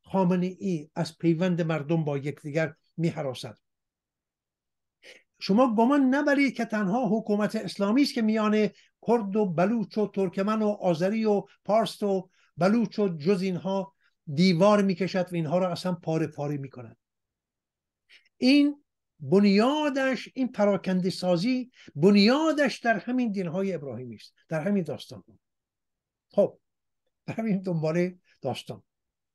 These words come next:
پس آدم همه بهایم و پرندگان آسمان و همه حیوانات صحرا را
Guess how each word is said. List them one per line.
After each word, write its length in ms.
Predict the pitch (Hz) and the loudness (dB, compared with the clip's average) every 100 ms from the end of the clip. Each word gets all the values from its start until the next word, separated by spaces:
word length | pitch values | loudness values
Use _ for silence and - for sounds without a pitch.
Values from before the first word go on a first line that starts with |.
| _ _ _ _ _ _ - | _ _ _ _ _ _ 2
پس 280 | 285 302 - - | 2 2 -8 4
آدم 540 | 208 208 202 262 170 | 8 8 6 4 2
همه 400 | - 175 302 277 | 0 2 4 4
بهایم 720 | 185 190 151 180 208 202 127 | 2 0 2 2 2 0 -4
و 140 | 135 180 | -4 -2
پرندگان 640 | 175 185 190 175 202 254 | 0 0 0 -2 0 0
آسمان 640 | 240 185 143 165 165 113 110 | 0 -4 -4 -4 -4 -6 -8
و 180 | 151 147 | -6 0
همه 300 | 202 277 240 | 2 4 4
حیوانات 640 | 208 180 185 208 240 233 | 4 4 2 2 0 -2
صحرا 420 | - 185 170 220 | -2 0 2 0
را 240 | 233 226 | 2 0